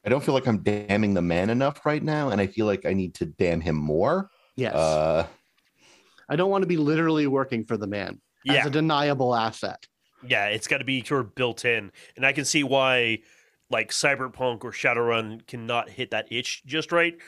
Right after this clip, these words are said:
Speaker 3: because the point is, is, like, part of their motif is you're not big enough or heroic enough or capable enough to take on. In the end of the day,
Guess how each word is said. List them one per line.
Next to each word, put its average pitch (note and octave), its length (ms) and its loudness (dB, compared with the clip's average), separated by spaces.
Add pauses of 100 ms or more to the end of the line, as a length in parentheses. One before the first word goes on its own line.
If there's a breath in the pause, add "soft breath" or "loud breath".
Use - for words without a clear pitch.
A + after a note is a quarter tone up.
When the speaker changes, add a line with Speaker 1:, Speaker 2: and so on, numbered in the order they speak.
(200 loud breath)
Speaker 3:
because C3 320 -4
the C3 80 -6
point D3 320 -2
is, B2+ 180 -2
is, B2 180 -6
like, A#2+ 280 0 (380 loud breath)
part F3 200 2
of D#3+ 140 -2
their D3 400 2 (720)
motif C#3 460 -2
is C3 260 -2 (320 soft breath)
you're D3+ 360 -2
not E3+ 360 0 (1600)
big E3 200 2
enough D3 400 2
or B2+ 180 -2
heroic C#3+ 440 0
enough B2 380 0
or A#2+ 160 -2
capable B2+ 500 -2
enough A#2 280 -2
to G#2+ 260 -8
take C3 320 0
on. A2+ 480 0 (300 soft breath)
In D#3+ 120 2
the D3+ 140 2
end E3 80 0
of D3+ 100 -4
the C3 60 -4
day, C#3 440 2